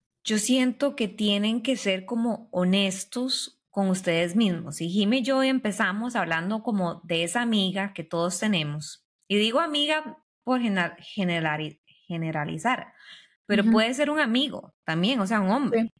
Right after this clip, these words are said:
Speaker 2: Ujú.
Speaker 1: Que, que siempre son esos muchachos que tienen una novia que terminan, que tienen una novia que termina, que está, anda ahí como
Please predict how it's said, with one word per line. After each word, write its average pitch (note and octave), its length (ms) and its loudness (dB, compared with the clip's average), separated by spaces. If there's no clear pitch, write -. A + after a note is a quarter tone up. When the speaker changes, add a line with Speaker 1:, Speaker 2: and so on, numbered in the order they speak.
Speaker 2:
Ujú. A#3+ 360 2
Speaker 1:
Que, A3 400 -2
que A3+ 140 0
siempre C4+ 460 0
son D#4+ 180 0
esos E4 180 0
muchachos C4+ 520 0
que C4 100 0
tienen G#3+ 200 0
una B3+ 100 4
novia B3+ 320 2
que A#3 100 -2
terminan, D#3+ 420 -2
que E3+ 80 -4
tienen G3 220 0
una A#3 100 2
novia A#3 160 0
que A#3 100 -4
termina, F#3 420 -2
que F#3+ 80 -10
está, F3+ 280 -2
anda G3+ 640 0
ahí F#3 360 -2
como E3 520 0